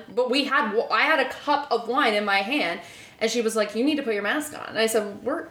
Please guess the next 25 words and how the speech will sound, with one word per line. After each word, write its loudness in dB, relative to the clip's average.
we're 2
drinking." 0
And 0
she -2
was -2
like, -2
"You're -2
not 2
actively 0
drinking." 0
And 4
I 4
was 2
like, 4
"Oh." 2
I 2
think 0
she's 0
behind 0
this. 0
<laughs> 0
The 2
Karen 2
at 2
the 2